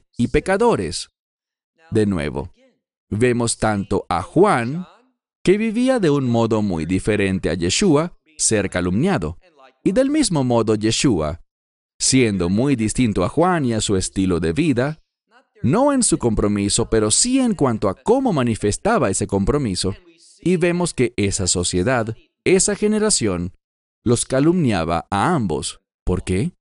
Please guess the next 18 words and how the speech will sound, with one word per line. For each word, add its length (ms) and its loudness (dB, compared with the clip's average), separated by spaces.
No 120 2
importaba 640 0
el 80 0
estilo 340 0
de 140 0
vida. 380 -4
La 200 0
gente 380 -2
estaba 380 -2
en 100 -6
contra 560 -2
de 120 0
las 180 0
cosas 380 -2
de 140 -2
Dios. 380 -2
Así 260 -2
que 240 0